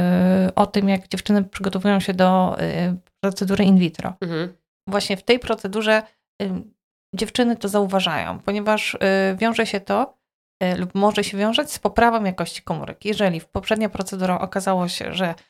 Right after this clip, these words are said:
Speaker 1: y, żaden zarodek nie został uzyskany, pomimo uzyskania, y, po-, pomimo punkcji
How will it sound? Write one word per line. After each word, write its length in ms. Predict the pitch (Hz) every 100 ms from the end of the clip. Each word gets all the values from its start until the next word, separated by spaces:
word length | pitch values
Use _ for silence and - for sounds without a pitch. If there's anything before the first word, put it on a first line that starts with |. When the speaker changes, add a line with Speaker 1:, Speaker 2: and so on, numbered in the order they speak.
| _ _ 185
Speaker 1:
y, 260 | 175 -
żaden 280 | 175 180 202
zarodek 360 | 196 196 190 185
nie 100 | 185
został 280 | 180 175
uzyskany, 460 | 175 175 175 170 170
pomimo 360 | 185 185 185 175
uzyskania, 920 | 175 185 185 185 175 175 170 165 - 170 165 165 165 165 170 - -
y, 60 | 185
po-, 180 | 190 185 -
pomimo 300 | - 208 208
punkcji 640 | 190 - 190 160 - 190